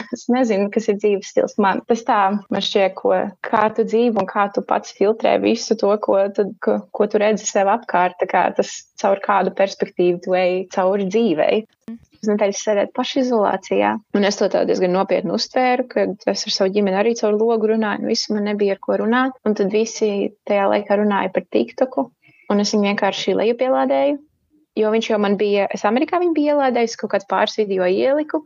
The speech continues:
bet man likās, "Ai, cik muļķīgi, labi, nevajag." Un tad es ielādēju vēlreiz, un es ieliku, pirmais video, ko es ieliku Latvijā,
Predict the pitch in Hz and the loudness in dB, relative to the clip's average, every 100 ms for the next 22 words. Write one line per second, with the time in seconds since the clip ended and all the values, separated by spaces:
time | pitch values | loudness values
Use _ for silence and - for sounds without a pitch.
0 | - 220 208 220 226 214 208 - 185 180 | -6 -2 0 0 0 0 -2 -2 0 0
1 | - 185 202 185 185 196 180 190 - - | 0 0 2 0 0 2 0 -2 -8 -20
2 | - - 208 208 220 220 202 190 214 226 | -20 -4 -2 0 0 0 0 0 2 0
3 | 294 330 294 233 226 - 240 226 214 - | 0 0 0 0 -2 -2 0 0 -2 -2
4 | 233 226 208 226 202 196 - 226 196 208 | -2 -2 -2 -2 -2 -4 -2 0 0 0
5 | 226 - 262 240 | -2 0 2 2